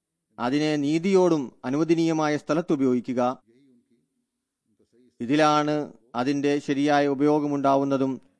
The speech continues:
അതിന് പുരോഗതി ലഭിക്കുകയും ചെയ്യുന്നത്. അത് നല്ലതായിത്തീരുന്നതും അതിന് വളർച്ചയുണ്ടാവുന്നതും ഇതുമൂലമാണ്. കഴിവുകൾ ഉണ്ടാവുന്നു, കൂടുതലായി അതിൽ നന്മ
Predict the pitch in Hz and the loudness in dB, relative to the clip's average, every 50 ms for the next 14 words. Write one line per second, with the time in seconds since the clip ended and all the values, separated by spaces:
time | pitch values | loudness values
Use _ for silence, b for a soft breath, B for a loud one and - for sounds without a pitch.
0 | _ - 113 120 131 135 135 135 139 131 - 135 139 151 160 156 147 151 139 135 | _ -8 -4 -2 -2 -2 -2 -2 -4 -2 -2 0 2 2 0 0 -2 -2 -2 -2
1 | 127 131 - - 135 131 131 131 127 - 131 127 131 131 127 120 117 - _ _ | -4 -4 -6 -6 -4 -4 -4 -4 -4 -4 -4 -4 -4 -2 -4 -4 -6 -8 _ _
2 | _ _ _ _ _ _ _ - 101 117 123 123 123 127 135 143 151 151 147 143 | _ _ _ _ _ _ _ -10 -8 -6 -4 -4 -2 -2 0 2 2 2 2 2
3 | 147 143 - 151 160 160 160 151 135 113 104 - _ _ _ _ _ _ _ _ | 0 0 -2 -2 0 0 0 -2 -4 -6 -8 -12 _ _ _ _ _ _ _ _
4 | - 120 123 131 135 127 131 139 156 165 - - 185 170 156 143 135 135 127 131 | -12 -8 -8 -6 -2 -2 0 0 -2 -2 -2 -2 -2 0 2 2 2 2 0 -2
5 | 131 127 127 131 127 - - 131 131 127 127 127 131 127 127 131 127 113 - _ | -4 -4 -6 -6 -8 -8 -8 -6 -4 -4 -2 -2 -2 -2 -2 -4 -4 -6 -10 _
6 | _ _ _ _ _ _ _ 160 156 143 117 110 110 _ _ 107 104 _ _ _ | _ _ _ _ _ _ _ _ _ _ _ _ _ _ _ _ _ _ _ _
7 | _ _ _ _ _ _ _ _ _ _ _ - 123 123 131 143 143 156 160 156 | _ _ _ _ _ _ _ _ _ _ _ -6 -4 -2 0 2 2 2 2 2
8 | 151 151 147 147 147 147 151 151 151 151 156 147 - - - - _ - 135 135 | 0 0 2 2 4 4 2 0 -2 -2 -4 -6 -8 -14 -20 -12 _ -2 -2 0
9 | 143 147 156 156 151 151 151 151 156 151 - - - _ - 139 143 147 147 147 | 0 2 2 4 4 4 4 2 0 -2 -4 -8 -10 _ -4 -2 -2 0 0 0
10 | 143 151 160 160 151 139 - | 0 0 0 0 0 -2 -4